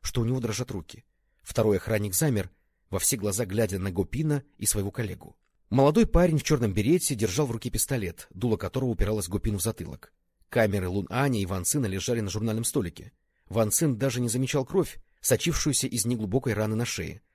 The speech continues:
пока Лун Ань не приложил к ней платок. «Прижми!» тихо сказал он.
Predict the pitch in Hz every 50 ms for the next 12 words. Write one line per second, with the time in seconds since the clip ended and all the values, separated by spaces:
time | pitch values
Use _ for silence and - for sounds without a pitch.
0 | _ _ - - 101 - - 95 87 92 90 85 - - 120 131 139 127 104 -
1 | - 87 90 87 - 110 - - 101 92 - 104 107 - - - - - - _
2 | _ _ _ _ _ _ - - 135 143 139 123 139 160 175 160 135 110 - _
3 | _ _ _ _ _ _ _ _ _ _ _ _ - - 104 - 101 - - 95
4 | 90 92 - - - 98 90